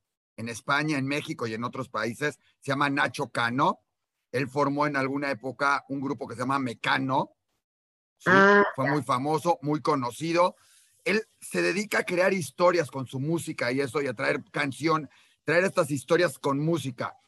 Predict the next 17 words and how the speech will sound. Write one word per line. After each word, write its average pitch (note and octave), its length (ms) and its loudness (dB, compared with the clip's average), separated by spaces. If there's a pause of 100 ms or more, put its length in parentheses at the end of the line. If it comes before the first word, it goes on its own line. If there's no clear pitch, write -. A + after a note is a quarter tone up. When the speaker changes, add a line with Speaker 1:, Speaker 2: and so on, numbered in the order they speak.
(120)
Speaker 1:
En C3+ 120 0
algún D3 180 0
momento D#3+ 340 0
hizo C#3+ 120 -2
una C#3+ 180 -2
canción C3+ 360 0
para C3 220 0
Dalí, D#3 540 0 (420)
en C3 120 0
algún C3+ 200 -2
momento D3+ 320 -2
hizo C#3 100 -6
una C#3+ 160 -2
canción B2+ 480 -2
para A#2+ 220 0
la A#2 200 0
perrita A#2+ 840 0